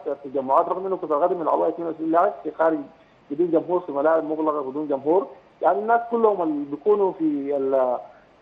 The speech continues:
في الملعب ما بيتعدوا أكثر، يمكن ما بيكونوا يزيدوا من ستين نفر، يعني ستين فرد. لكن أنت شوف الحياة في السودان عادية، في الشارع، في السوق، في الأفراد، في الم-، صالات المناسبات اشتغلت، السف-،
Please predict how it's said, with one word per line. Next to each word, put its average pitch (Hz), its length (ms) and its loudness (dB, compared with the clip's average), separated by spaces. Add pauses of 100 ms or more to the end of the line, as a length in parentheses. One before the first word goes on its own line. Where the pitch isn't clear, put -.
(140)
في 151 60 -4
الملعب 220 380 4
ما 214 140 4
بيتعدوا 175 460 2
أكثر، 165 240 0
يمكن 151 300 -6
ما 180 100 4
بيكونوا 214 300 -2
يزيدوا 175 220 -2
من 160 300 0
ستين 160 340 -6
نفر، 151 280 2 (680)
يعني 135 180 0 (120)
ستين 240 120 -4
فرد. 180 220 0 (500)
لكن 285 340 0
أنت 262 240 -2
شوف 247 200 2
الحياة 196 260 2
في 247 80 -2
السودان 220 480 2
عادية، 196 380 0
في 208 200 -6
الشارع، 233 300 4 (100)
في 214 60 -6
السوق، 240 360 -4
في 220 60 -6
الأفراد، 214 520 2 (460)
في 208 60 -6
الم-، 190 360 -2
صالات 196 320 4
المناسبات 196 540 2
اشتغلت، 196 520 2
السف-، 151 720 -2